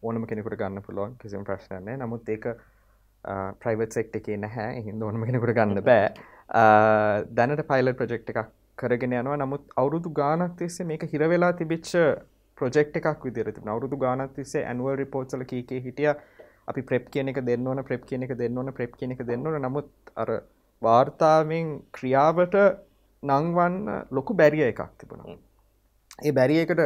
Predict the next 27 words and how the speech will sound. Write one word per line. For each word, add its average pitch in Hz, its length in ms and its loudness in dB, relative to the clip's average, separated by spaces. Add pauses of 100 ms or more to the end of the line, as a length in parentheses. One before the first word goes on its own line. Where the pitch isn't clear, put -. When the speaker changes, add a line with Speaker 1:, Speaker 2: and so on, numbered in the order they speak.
(240)
Speaker 1:
හේතුවක් 170 640 0 (400)
වෙලා 151 280 2
තිබුණේ 185 400 -2
මේ 123 340 -6 (800)
එක - 180 -10
පැත්තකින් 151 600 -2 (100)
ඉන්ටර්වෙන්ෂන් 170 600 0
සයිඩ් 160 340 0
එකෙන් 160 380 -6 (100)
එස් 113 220 -8
ටී 147 140 -2
ඩී 156 140 -4
ප්‍රමාණය 139 480 -6
වැඩි 120 260 -6
වෙයි 147 160 -2
කියන 117 260 -10
එක. 113 140 -10
නමුත් 127 280 -6
අනිත් 120 260 -8
පැත්තෙන්, 151 520 -6 (680)
අ, 110 100 -2 (960)
ඒකට 131 300 -4
අපි 113 340 -2
මේ, 107 160 -8 (280)
මේ 101 320 -14 (140)
ප්‍රෙප් 113 220 -4 (120)
දෙන 117 180 2